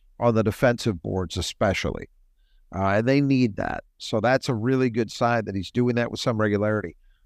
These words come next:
Third thing is, while he might not be scoring a ton, um, if you watched that game closely, and it's been true in, s-, in many other games recently too,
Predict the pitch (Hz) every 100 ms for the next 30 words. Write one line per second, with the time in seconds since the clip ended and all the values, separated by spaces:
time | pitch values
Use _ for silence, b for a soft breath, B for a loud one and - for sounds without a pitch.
0 | _ - 196 247 240 160 127 110 104 104
1 | - _ _ - 151 156 190 226 208 185
2 | 143 - - 165 180 190 185 - 202 202
3 | 214 - _ _ _ _ _ _ _ 131
4 | 131 131 131 127 _ _ _ _ _ 127
5 | 123 254 226 190 208 - - 160 147 127
6 | 143 135 117 - 135 143 - 175 165 139
7 | 131 143 - 190 165 - 196 180 151 -
8 | - - 135 127 120 120 151 175 160 151
9 | 160 123 110 104 95 - 104 95 - -
10 | 98 90 - 196 -